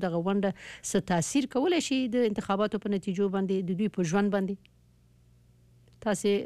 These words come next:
غواړئ چې پروګرام کې برخه واخلئ، خپل سوال مطرح کړئ، مهرباني.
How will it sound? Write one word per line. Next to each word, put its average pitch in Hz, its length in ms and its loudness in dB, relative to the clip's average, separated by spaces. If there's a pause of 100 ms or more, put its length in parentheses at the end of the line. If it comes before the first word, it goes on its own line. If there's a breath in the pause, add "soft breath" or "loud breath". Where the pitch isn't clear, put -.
(140)
غواړئ 233 300 4
چې 277 80 2 (300)
پروګرام 240 320 0
کې 247 140 -4
برخه 220 220 -4
واخلئ، 240 300 -2
خپل 220 200 -2
سوال 214 240 2
مطرح 214 260 -4
کړئ، 220 200 -4
مهرباني. 185 320 0